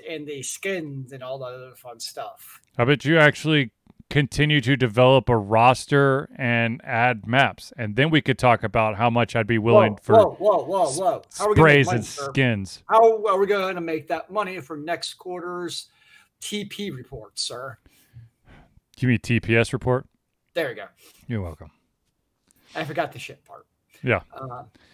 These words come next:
Speaker 2: Uh, yeah, I, <sighs> whatever. You know what?
Speaker 1: They have, they
Speaker 2: I
Speaker 1: have new map modes, and they have new characters coming out for Overwatch two.
Speaker 2: Yes, yes, for the initial release.
Speaker 1: Yes.
Speaker 2: <laughs> Yeah, uh-huh.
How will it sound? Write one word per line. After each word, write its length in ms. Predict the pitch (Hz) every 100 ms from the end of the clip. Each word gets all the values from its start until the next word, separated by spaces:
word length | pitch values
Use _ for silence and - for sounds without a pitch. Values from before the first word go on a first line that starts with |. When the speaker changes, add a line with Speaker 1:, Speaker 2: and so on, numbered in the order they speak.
| _ _ _ _ _
Speaker 2:
Uh, 320 | - 139 131 135
yeah, 180 | 160 117
I, 140 | 131 -
<sighs> 500 | - - - - _
whatever. 560 | 254 127 120 85 87 - _ _
You 120 | 151 139
know 100 | 143
what? 100 | 143
Speaker 1:
They 40 |
have, 100 | 349
they 240 | 359 - -
Speaker 2:
I 100 | 339 330
Speaker 1:
have 80 |
new 200 | 294 330
map 300 | 262 226 240
modes, 320 | 214 220 226 226
and 240 | 190 208
they 60 | 240
have 140 | 233
new 260 | 220 247 240 _ -
characters 560 | 202 180 170 185 190 -
coming 260 | 170 170
out 180 | 170 -
for 120 | 190
Overwatch 420 | - 156 165 180 -
two. 240 | 151 - -
Speaker 2:
Yes, 360 | 131 113 - _ _ -
yes, 260 | 117 - _
for 220 | - 139
the 140 | 131 135
initial 420 | 131 143 - 139
release. 600 | 123 120 110 85 - - _ _ _ _ _ _ _ _ _ _ _ _ _ _ _ _ _ _ _
Speaker 1:
Yes. 580 | 208 170 214 190 196 262
Speaker 2:
<laughs> 180 | 151 135
Yeah, 240 | 143 131
uh-huh. 560 | 170 139 113 135 160